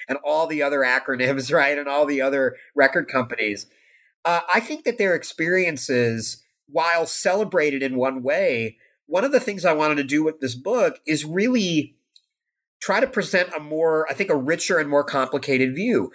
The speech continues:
Oftentimes, these Black musicians are presented as being symbols of interracial progress and white redemption, right? The way the story has tended to be told is that,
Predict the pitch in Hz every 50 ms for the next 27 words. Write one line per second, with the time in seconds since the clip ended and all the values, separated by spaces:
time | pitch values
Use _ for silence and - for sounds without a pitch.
0 | - - - _ - 156 170 240 285 - 254 240 202 175 165 165 160 143 127 147
1 | 170 160 - 160 151 147 147 - 131 127 120 117 139 156 160 - - 139 120 113
2 | 104 101 101 101 - - - - - - - - _ _ - - 143 147 147 -
3 | 165 151 127 123 139 151 156 160 160 - - 170 156 143 139 139 135 135 131 120
4 | 120 120 151 151 151 151 147 139 139 139 131 131 120 123 - - - _ _ -
5 | - - - - 208 202 190 196 202 190 190 170 156 151 151 143 127 - - -
6 | - 147 147 147 143 143 139 135 135 131 123 117 - _ - 170 165 - - 175
7 | 165 151 143 139 147 135 - - 143 123 127 - - 170 170 170 165 151 160 156
8 | 147 147 143 - - - - - - - - - 147 156 147 135 120 117 123 143
9 | 160 165 - - - 147 139 123 147 147 156 160 - - - 113 98 85 87 101
10 | 113 127 135 139 - 147 135 147 170 208 262 233 - - - 180 180 180 170 156
11 | 143 135 123 - 147 151 156 156 151 - 160 135 135 127 135 - - 160 156 147
12 | 123 120 120 113 - - - - - - - 143 151 139 120 120 147 139 135 131
13 | 131